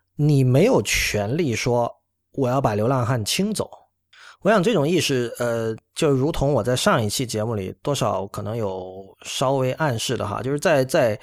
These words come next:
中国人这个社群里其实是很陌生的。就是我，我遇到过中国的朋友，他会说，他说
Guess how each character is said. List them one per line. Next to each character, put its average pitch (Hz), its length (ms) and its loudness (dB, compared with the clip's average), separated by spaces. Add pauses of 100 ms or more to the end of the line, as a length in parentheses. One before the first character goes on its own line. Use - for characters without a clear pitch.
(540)
中 269 180 0
国 165 140 6
人 113 140 2
这 139 80 0
个 127 80 2
社 143 140 0
群 117 160 -2
里 104 60 -2
其 95 180 -6
实 147 80 -2
是 156 120 -4
很 110 180 -4
陌 139 220 2
生 180 220 -2
的。 151 180 -4
就 208 120 -2
是 185 100 0
我， 113 300 4
我 123 200 0
遇 202 120 -2
到 170 160 6
过 104 320 2 (500)
中 151 160 2
国 123 120 4
的 123 60 4
朋 107 200 -4
友， 101 200 -2
他 - 140 -4
会 160 240 2
说， 156 240 0
他 170 80 -4
说 185 180 0